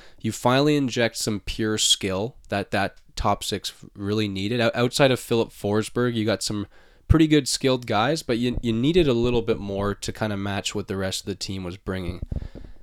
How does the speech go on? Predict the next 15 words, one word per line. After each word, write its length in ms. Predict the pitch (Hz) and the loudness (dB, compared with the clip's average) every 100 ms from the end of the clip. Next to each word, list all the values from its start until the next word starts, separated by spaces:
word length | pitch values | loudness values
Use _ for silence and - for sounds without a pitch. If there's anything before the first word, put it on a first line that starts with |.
| - | -4
Um, 460 | 107 107 107 101 101 - - - - | 2 4 4 2 -2 -12 -20 -20 -2
I 100 | 113 | 0
think 280 | - 156 151 | 6 6 6
that, 340 | 143 123 - | 6 6 4
uh, 300 | 120 110 107 - | 4 4 4 4
after 280 | 117 - 123 | 2 2 0
the 80 | |
power 340 | 110 - 120 135 | 0 2 4 2
play 200 | 135 120 | 0 0
struggled 500 | - 123 117 123 117 | 0 0 2 2 2
a 40 | |
little 240 | 107 113 107 | 4 4 4
bit 200 | 107 98 | 2 2
last 360 | 95 110 - | 0 0 -2
year, 260 | 113 131 | -4 -4